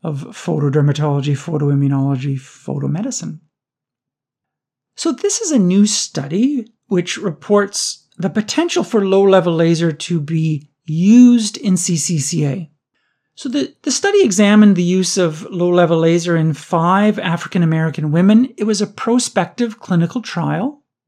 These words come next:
All patients were required to be on stable treatment for at least three months before enrolling in the study. And treatments other than laser had to be kept constant during the study.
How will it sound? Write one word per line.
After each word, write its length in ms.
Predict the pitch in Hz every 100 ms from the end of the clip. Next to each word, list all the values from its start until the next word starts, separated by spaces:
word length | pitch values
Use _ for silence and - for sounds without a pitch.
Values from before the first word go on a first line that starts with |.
| _ _ _ _ _ _ -
All 280 | 175 208
patients 540 | - 214 208 - 226 226
were 120 | 180
required 520 | 170 - 180 175 185
to 40 | 180
be 160 | 170
on 160 | 160 160
stable 600 | 151 - 175 175 196 220
treatment 460 | - 185 196 214 208
for 100 | 185
at 100 | 190
least 340 | 254 381 -
three 220 | 254 254
months 540 | 185 143 202 - - - -
before 320 | 180 - 170
enrolling 440 | 160 156 151 156
in 100 | 160
the 80 | 196
study. 500 | 190 160 156 220 269 _ _ _ _ _ _ _ _ _ _ -
And 220 | 185 190
treatments 800 | - 240 220 214 - - - _ 180
other 180 | 208
than 220 | 190 170 151
laser 420 | 147 135 277 285 - _
had 180 | 156 165
to 60 |
be 80 | 160
kept 260 | - 202 -
constant 680 | - 185 208 - 180 - - -
during 460 | 156 151 147 143
the 180 | 190 185
study. 480 | - 302 294 160